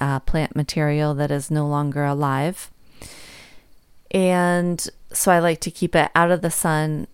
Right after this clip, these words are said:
and covered and then, um, strain it after four weeks, and you have a delicious smelling olive oil that you can use as a body oil. Uh, for me,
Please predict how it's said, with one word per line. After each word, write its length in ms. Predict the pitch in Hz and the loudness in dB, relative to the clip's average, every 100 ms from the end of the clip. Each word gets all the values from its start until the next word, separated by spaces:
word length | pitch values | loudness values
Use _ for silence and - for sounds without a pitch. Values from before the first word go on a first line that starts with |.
| - | -6
and 540 | 151 147 147 147 - - - - - - - - | -2 0 0 -2 -6 -14 -20 -20 -20 -20 -16 -2
covered 500 | 220 202 190 185 165 | 0 2 2 2 0
and 300 | 139 131 - - | -2 -4 -8 -14
then, 560 | 151 147 143 139 135 160 - 135 | -6 -2 0 0 -2 -6 -10 -4
um, 400 | 135 131 127 131 - | -2 -2 -4 -8 -10
strain 420 | - - 190 180 | -6 0 0 2
it 160 | 180 - | -2 -2
after 280 | - - 165 | -4 -2 -6
four 280 | - 175 160 | -2 0 2
weeks, 380 | 165 - - - | 0 -4 -6 -4
and 200 | 156 156 | -2 0
you 60 | |
have 100 | 147 | 0
a 60 | 147 | -2
delicious 580 | - 147 170 - 175 160 | -4 -2 -2 -2 -4 -2
smelling 920 | - - 165 156 151 151 147 147 147 - - - - - - - - - - | 0 0 0 2 2 2 0 0 -2 -6 -18 -20 -20 -20 -20 -20 -20 -20 0
olive 380 | 165 170 170 151 | 4 6 4 2
oil 300 | 151 107 - | 0 0 -2
that 160 | 165 151 | 0 0
you 100 | 170 | 0
can 200 | 175 160 | 0 0
use 200 | 156 147 | 0 -2
as 140 | - | -4
a 60 | 131 | -2
body 420 | 165 180 202 190 | 0 2 2 0
oil. 520 | 196 196 196 190 196 - - - - - - | 2 2 2 0 -4 -10 -20 -20 -20 -20 -2
Uh, 240 | 175 160 151 | 0 2 0
for 220 | - 185 | 0 0
me, 340 | 190 240 285 | 2 2 2